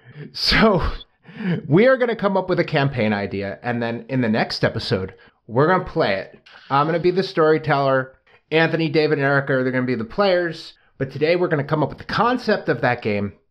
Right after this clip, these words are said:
and what the characters are, and we're gonna be using the Fate Core R P G system.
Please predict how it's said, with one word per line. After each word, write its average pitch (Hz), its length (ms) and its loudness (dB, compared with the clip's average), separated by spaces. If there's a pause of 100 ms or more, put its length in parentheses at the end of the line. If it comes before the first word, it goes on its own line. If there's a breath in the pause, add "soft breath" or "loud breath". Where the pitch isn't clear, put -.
(220)
and 107 160 0
what 220 220 2
the 156 60 -8
characters 113 640 -6
are, 101 160 -4
and 98 100 -8
we're 98 80 -10
gonna 113 140 0
be 123 80 -2
using 143 320 -2
the 107 60 -4
Fate 185 340 -2
Core 165 280 0
R 143 180 -2
P 143 180 -4
G 135 180 -6
system. 185 540 -8